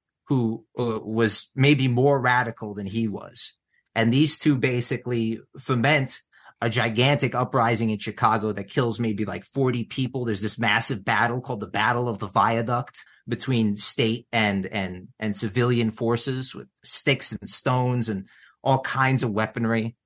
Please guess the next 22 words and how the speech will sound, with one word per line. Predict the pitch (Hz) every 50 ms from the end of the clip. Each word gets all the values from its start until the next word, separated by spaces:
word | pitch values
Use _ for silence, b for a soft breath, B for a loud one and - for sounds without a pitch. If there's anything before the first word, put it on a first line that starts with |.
| _ _ _ _ _ -
Uh, | - 101 101 98 95 92 92 98 95 - _ _ _ _ _ _ _
and | - 117 117 110 110 104 - _ _ _ _
in | 120 113
Saint | - - 147 139 131 120
Louis, | 123 151 190 190 185 190 190 - - - _ _ _ _
the | 120 123 117
first | - - 156 156 160 160 - - -
ever | - 147 139 127 139 135 131 131 123 - -
commune | - - 147 151 151 156 147 123 117 117 113 113 113
in | 110
American | 110 110 110 113 117 120 120 113 - - 120 104
history | 101 120 110 - - 120 101 95 95 98 98 98
is | 98 92 92 92 -
declared, | - - 104 98 - - 127 127 120 101 82 57 57 - 98 110 _ _ _ _ _ _ _ _
uh, | - 98 95 90 87 87 - - _ _ -
maybe | - 123 127 123 113
the | 101 110 110
only | 117 139 147 139 120 101
one. | 95 90 87 87 87 98 -
This | - 117 - -
was | 120 101 -
started | - - 120 117 117 107 110 107 101 110 110